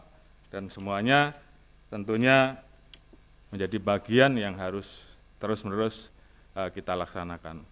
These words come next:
Penguatan terkait dengan soliditas untuk mengawal dan melakukan langkah-langkah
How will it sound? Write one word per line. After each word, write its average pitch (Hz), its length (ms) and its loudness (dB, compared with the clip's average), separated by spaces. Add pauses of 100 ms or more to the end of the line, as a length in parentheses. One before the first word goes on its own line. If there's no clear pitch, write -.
(1080)
Penguatan 147 640 6 (880)
terkait 101 320 0
dengan 104 560 -2 (800)
soliditas 113 800 4
untuk 104 720 -4 (240)
mengawal 117 480 8 (640)
dan 95 160 -6
melakukan 123 800 0 (800)
langkah-langkah 104 720 2